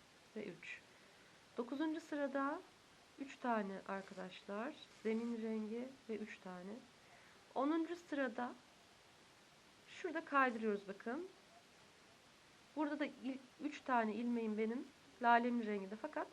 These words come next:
dikkat edersek şurada bir tane şu tarafa kaymış. Burada boşluk bırakmışız. Üç tane lale rengi, bir tane boşluk. Ve şu kenarda kullandığım rengi kullandım arkadaşlar burada.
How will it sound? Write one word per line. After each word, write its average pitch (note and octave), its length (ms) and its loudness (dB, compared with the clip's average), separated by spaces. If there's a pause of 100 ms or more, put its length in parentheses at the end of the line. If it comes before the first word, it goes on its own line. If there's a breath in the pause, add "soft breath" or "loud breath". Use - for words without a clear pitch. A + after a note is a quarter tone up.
(580)
dikkat D#4+ 260 0
edersek C#4+ 580 4
şurada C#4 460 -4
bir F#4+ 80 -10
tane C4 340 0
şu - 140 -8
tarafa A3 320 0
kaymış. G3 600 -6
Burada B3 220 -2
boşluk - 360 -8
bırakmışız. - 520 -8 (2500)
Üç C#4 260 -2
tane G3+ 480 2
lale A#3 320 2
rengi, C4 500 -4
bir C4+ 80 -8
tane G3+ 400 0
boşluk. B3 720 -6 (1200 loud breath)
Ve C4+ 100 0
şu C4+ 160 -6
kenarda C4+ 440 0
kullandığım B3 520 0
rengi F#3+ 260 -4
kullandım F#3 420 -6
arkadaşlar F3+ 720 -10
burada. F#3+ 440 -6